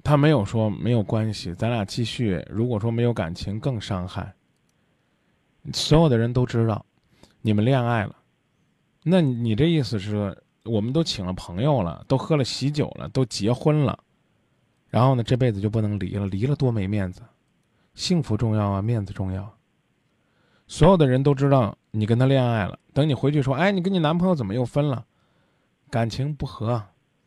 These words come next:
性格不合适，给他留点面子，也省得自己呢，被别人以为呢是瞎了眼，看错人了。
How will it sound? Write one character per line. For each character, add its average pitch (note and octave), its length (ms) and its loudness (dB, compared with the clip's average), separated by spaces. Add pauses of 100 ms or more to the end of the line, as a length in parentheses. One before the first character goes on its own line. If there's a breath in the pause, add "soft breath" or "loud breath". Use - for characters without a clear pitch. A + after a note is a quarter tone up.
(300)
性 D#3+ 300 -2
格 A#2+ 160 0
不 C3+ 140 0
合 B2+ 200 0
适， A2+ 300 -6 (920)
给 B2 140 4
他 D#3 100 6
留 F#3 200 6
点 D3+ 180 4
面 D#3 260 2
子， G2 280 -6 (140)
也 D#3 140 4
省 A2 240 2
得 B2 120 0
自 F3+ 160 2
己 G2+ 140 -2
呢， F#2 300 -4 (300 soft breath)
被 C#3 140 6
别 A2+ 180 2
人 C#3 300 0 (260)
以 G#2+ 180 0
为 G2 200 0
呢 C3 100 2
是 A2+ 140 -6
瞎 C#3 260 2
了 C3+ 80 2
眼， C2+ 220 -4
看 A#2+ 200 -4
错 A2 160 -2
人 B1+ 160 -4
了。 F#2+ 220 -6